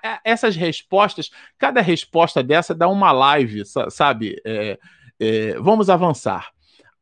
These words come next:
A vida é um efeito. Então, a própria vitalidade que se observa nos compostos orgânicos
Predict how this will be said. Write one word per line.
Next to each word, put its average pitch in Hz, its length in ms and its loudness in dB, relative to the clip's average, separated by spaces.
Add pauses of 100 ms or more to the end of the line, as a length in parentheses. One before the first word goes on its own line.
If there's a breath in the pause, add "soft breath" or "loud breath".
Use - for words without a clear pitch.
A 208 140 2
vida 160 580 0
é 175 140 2
um 214 160 0
efeito. 185 1400 -2 (640)
Então, 170 360 0
a 156 80 4
própria 202 580 2
vitalidade 143 1040 -2
que - 80 -20
se - 80 -4
observa 127 580 -2
nos 120 140 -6
compostos 117 640 -4
orgânicos 135 760 -4